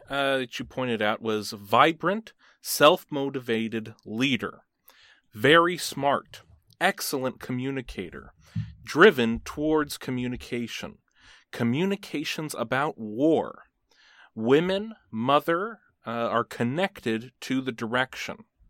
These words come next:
Lessons in power from nurturing. Uh, fighting to nurture the people.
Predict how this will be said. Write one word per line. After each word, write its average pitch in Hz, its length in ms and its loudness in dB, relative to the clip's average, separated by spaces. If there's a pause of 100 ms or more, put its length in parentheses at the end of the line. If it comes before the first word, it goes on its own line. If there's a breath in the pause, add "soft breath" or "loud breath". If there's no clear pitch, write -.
(960)
Lessons 165 600 2
in 127 220 -6
power 117 640 -2 (240 loud breath)
from 123 320 0
nurturing. 135 680 -2 (680 loud breath)
Uh, 107 320 0
fighting 160 1040 0
to 127 160 -2
nurture 151 560 0
the 143 120 -6
people. - 600 -10